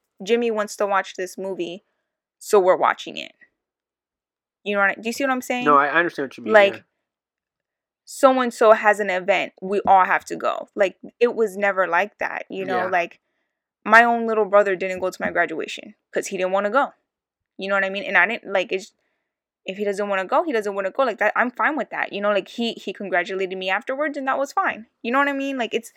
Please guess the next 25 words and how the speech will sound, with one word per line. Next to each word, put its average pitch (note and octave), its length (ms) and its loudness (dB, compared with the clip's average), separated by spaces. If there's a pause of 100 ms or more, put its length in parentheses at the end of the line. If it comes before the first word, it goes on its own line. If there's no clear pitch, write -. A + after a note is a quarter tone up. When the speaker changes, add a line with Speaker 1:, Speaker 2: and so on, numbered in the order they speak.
(300)
Speaker 1:
there's C4 180 -4
Speaker 2:
Yeah, B3 140 0
I - 20 0
Speaker 1:
nothing B3 200 -2
Speaker 2:
understand. A3+ 240 -8
Speaker 1:
forced. A3 380 0
Like, F3+ 200 -6
it's, - 260 -8 (480)
I, B3 160 6 (140)
I - 20 -2
think C4 260 -8
that G#3+ 200 0
would G3+ 180 -6
be, G3+ 320 -8 (2000)
um, G3 480 -4 (1400)
Speaker 2:
The A#2+ 120 -6
one A#2 240 -2
beef? A#2 340 -12 (680)
Speaker 1:
Not, C#4+ 300 0
mm, G3+ 500 -8 (380)
Speaker 2:
The, D#3 400 0
<laughs> - 20 -20
the C#3 140 -4
main C3 260 -2
beef. G#2 300 -12